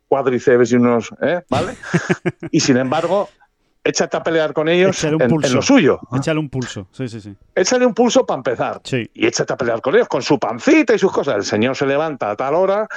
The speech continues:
Speaker 1: se pone allí, eh, eh, eh, eh,
Speaker 2: Con el lomo,
Speaker 1: todo,
Speaker 2: con el
Speaker 1: todo
Speaker 2: lomo
Speaker 1: abajo.
Speaker 2: doblado. Ujú.
Speaker 1: Exactamente, ¿no? Y, y a-, y, y allá que vamos,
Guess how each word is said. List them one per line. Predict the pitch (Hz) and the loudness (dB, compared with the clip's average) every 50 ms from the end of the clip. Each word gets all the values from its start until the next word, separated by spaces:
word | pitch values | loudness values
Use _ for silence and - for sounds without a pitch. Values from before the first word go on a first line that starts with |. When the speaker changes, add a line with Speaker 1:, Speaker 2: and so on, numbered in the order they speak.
| - - - _ | -12 -12 -14 _
Speaker 1:
se | - - - - 117 | -8 0 2 2 4
pone | - 139 147 156 156 | 4 2 2 2 0
allí, | 151 156 170 185 | 0 2 4 4
eh, | 185 156 135 110 110 113 113 113 | 4 4 4 4 4 4 4 2
eh, | 101 - | 2 0
eh, | 104 107 - - 113 110 104 107 107 104 107 104 98 - | 0 -2 0 2 2 4 4 4 4 2 0 -2 -2 0
eh, | 113 147 - - | 0 0 0 0
Speaker 2:
Con | 143 147 135 | 0 0 0
el | 127 127 131 | 2 2 4
lomo, | 147 156 147 | 4 6 6
Speaker 1:
todo, | 160 160 - | 6 4 4
Speaker 2:
con | - 143 139 | 4 4 4
el | 135 | 4
Speaker 1:
todo | 131 - 143 | 6 6 6
Speaker 2:
lomo | 156 165 170 | 6 6 6
Speaker 1:
abajo. | 165 170 | 6 6
Speaker 2:
doblado. | 165 170 180 180 180 196 254 311 - - _ - | 4 4 2 2 0 0 -4 -10 -16 -20 _ -10
Ujú. | 123 110 110 131 143 - _ _ _ _ _ _ _ _ - - _ _ _ _ | -10 -8 -8 -10 -12 -14 _ _ _ _ _ _ _ _ -20 -20 _ _ _ _
Speaker 1:
Exactamente, | - - - - 143 127 - 135 127 117 110 98 104 110 | -6 -4 -4 -4 -4 -4 -4 -4 -4 -4 -4 -2 0 0
¿no? | 139 - - - - - - - - _ _ - | 0 -2 -4 -12 -12 -12 -14 -16 -18 _ _ 2
Y, | - 127 123 120 120 117 117 117 117 113 113 110 110 107 107 101 98 98 90 _ _ _ | 4 4 6 6 6 6 8 6 6 6 6 6 6 6 4 2 -2 -4 -10 _ _ _
y | - 127 123 | -2 0 0
a-, | 110 110 107 107 95 | 0 0 -4 -6 -4
y, | 87 120 - _ - 98 98 107 - - | -6 -8 -10 _ -20 -18 -18 -18 -14 -4
y | - 131 123 113 - - | 0 0 0 0 -2 -4
allá | 120 127 139 160 170 | -4 -2 -2 -2 0
que | - 143 139 | 0 0 0
vamos, | 170 180 156 120 101 - | 0 0 -2 -4 -4 -4